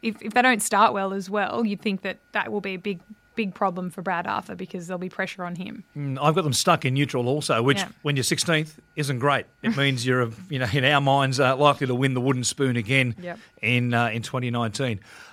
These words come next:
Speaker 2: The Manly Seagulls were fifteenth last year, seven wins, seventeen losses. Can Des make a difference,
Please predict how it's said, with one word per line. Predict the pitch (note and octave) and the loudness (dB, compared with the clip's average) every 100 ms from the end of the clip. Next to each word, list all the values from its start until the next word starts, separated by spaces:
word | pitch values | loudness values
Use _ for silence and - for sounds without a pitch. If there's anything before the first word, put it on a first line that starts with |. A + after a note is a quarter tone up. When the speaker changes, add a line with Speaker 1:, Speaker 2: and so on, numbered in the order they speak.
| _ | _
Speaker 2:
The | D3 | 2
Manly | D3 F#3 G#3+ | 6 6 6
Seagulls | F#3 G#3 G#3 G#3+ F3+ | 4 8 8 6 2
were | D#3+ | 0
fifteenth | G3+ F#3 F#3+ F#3+ F#3 - | 0 2 2 2 0 -12
last | E3+ E3+ E3+ E3 - | -4 0 2 0 0
year, | F#3 G#3 | 0 0
seven | G3+ - G3 F3+ E3 | -2 2 4 4 4
wins, | F3 F3+ E3 - | 4 2 -2 -6
seventeen | - - - F#3+ F3+ D#3 - F3 E3 D#3 D#3 - | -4 -2 2 2 2 -2 0 2 4 2 -2 -2
losses. | D3 D#3 D#3 D#3+ D3+ - _ _ _ _ - | 0 2 2 0 -2 -8 _ _ _ _ -2
Can | C#3 A2 | -2 0
Des | G#2+ D3+ F3 F#3 D#3 D3 | 6 8 8 4 0 2
make | D#3 E3 | 2 4
a | E3 | 4
difference, | D3+ E3 F3 F3 - - | 4 4 2 -2 -4 -6